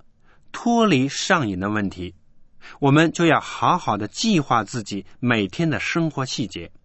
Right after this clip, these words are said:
当中也包括了怎样应付欲望和癖好。如果你没有计划，可能因为不知道怎么样计划，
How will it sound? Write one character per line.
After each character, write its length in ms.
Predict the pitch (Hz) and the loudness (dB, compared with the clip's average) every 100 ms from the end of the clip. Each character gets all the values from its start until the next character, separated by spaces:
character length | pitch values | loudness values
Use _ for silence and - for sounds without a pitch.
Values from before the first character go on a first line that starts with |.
| - _ _ _ _ - - - | -20 _ _ _ _ -20 -20 -2
当 220 | 226 226 | 2 4
中 200 | 226 214 - - - | 4 0 -4 -20 0
也 120 | 127 | 0
包 280 | 117 - - | 4 4 2
括 180 | - 160 | 2 2
了 160 | 104 - - | 2 -2 -12
怎 440 | - 135 107 95 120 | 0 2 2 0 2
样 220 | 151 131 | 2 2
应 360 | 180 226 156 | 2 4 4
付 260 | 120 156 110 | 2 -2 -2
欲 260 | 180 196 117 | 0 2 4
望 240 | 123 98 _ - | 2 -2 _ -14
和 260 | - 120 120 | -4 -2 -2
癖 300 | - 95 107 | -8 -10 -4
好。 200 | 110 - _ _ _ _ _ _ _ _ _ _ - - | -4 -6 _ _ _ _ _ _ _ _ _ _ -20 -2
如 140 | 196 240 | 2 4
果 140 | 226 | 4
你 140 | 151 | 4
没 140 | 113 143 | 4 2
有 140 | 151 | 0
计 180 | - 117 | -2 -6
划， 260 | - 110 - _ _ _ - - | -4 -6 -6 _ _ _ -16 -4
可 180 | 151 | 2
能 180 | 139 202 | 4 4
因 160 | 233 226 | 4 4
为 200 | 180 170 | 4 2
不 200 | - 202 | 0 -4
知 200 | - 214 | -2 0
道 200 | 214 143 | 2 2
怎 160 | - | 0
么 80 | 95 | -2
样 160 | 101 98 | -2 -4
计 160 | - 107 | -6 -6
划， 260 | - 117 | -6 -8